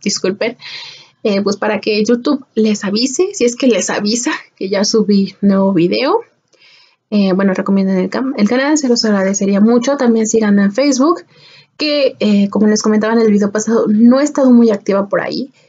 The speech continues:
pero pues, eh, de repente les comparto alguna cosita. Y, eh, también estoy en Instagram, que es en donde más estoy activa y les publico fotos y, e historias. Entonces,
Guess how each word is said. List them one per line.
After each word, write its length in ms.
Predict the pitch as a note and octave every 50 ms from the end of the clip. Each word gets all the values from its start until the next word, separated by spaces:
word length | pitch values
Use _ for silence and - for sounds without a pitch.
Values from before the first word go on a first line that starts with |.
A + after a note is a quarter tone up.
| _ _ _ _ _ _ _ _ _ _
pero 220 | - F#3 F3+ D#3+ E3+
pues, 480 | E3+ F3 F3 - - - - - - _ _ _ _ -
eh, 300 | G#3 G#3 G3 F#3+ F#3+ F#3+
de 100 | G3 F#3+
repente 340 | G3 - G3 G3 G3+ G#3+ G#3
les 160 | F#3 F#3+ -
comparto 400 | - F#3 F3+ - E3+ F3 - -
alguna 300 | F#3 F#3 F3 F#3 F#3 G3+
cosita. 580 | - B3 B3+ - D#4+ D4+ D4+ D4+ D4+ E4 E4+ E4+ - - - - _ _ _ _ _ _ _
Y, 380 | C4 C4+ C#4 C#4 C#4+ D#4+ E4+ E4+ - - - - - - - - -
eh, 240 | A3+ A#3 A#3 A3+
también 340 | A3+ A3 G#3+ A3 A3 G#3+ A3
estoy 340 | A3 A3+ - - G#3+ G#3+ A3
en 80 | A#3 B3+
Instagram, 680 | C4+ B3+ C4 - A3+ A3 A3 A3 A3+ A3+ B3 A#3+ A#3+
que 120 | - G#3+
es 120 | G#3+ G#3+ A3+
en 120 | A3 G#3+
donde 280 | G#3 F#3+ F#3 F#3+ F#3+ G3
más 460 | G3 F#3+ G3 G3 G3 G3+ G#3 G3+ -
estoy 260 | A3 - - G3+ F#3+
activa 640 | G3 F#3+ - - A3+ A3+ A3 G#3 G#3 G3+ G#3+ A#3+ A#3 - - - - - - - _
y 280 | - - - - - -
les 180 | F#3 G#3 -
publico 440 | - - G3 G3 G3+ G3 - - G#3
fotos 840 | G3+ - C4+ C4 C4+ C#4+ C#4 C#4 C#4 - C#4 C#4 C#4 C#4+ C#4 - -
y, 560 | - A3 G#3+ G#3 G3+ F#3+ F#3 F#3+ F#3+ - -
e 100 | - G3+
historias. 800 | G3 G3+ - - A#3 C4 C4 B3 B3 A#3 A3 A3 A3+ A3+ A#3 A#3
Entonces, 680 | A3 G#3+ G#3 G3+ G3 - G#3+ G#3 G3+ G3 - - -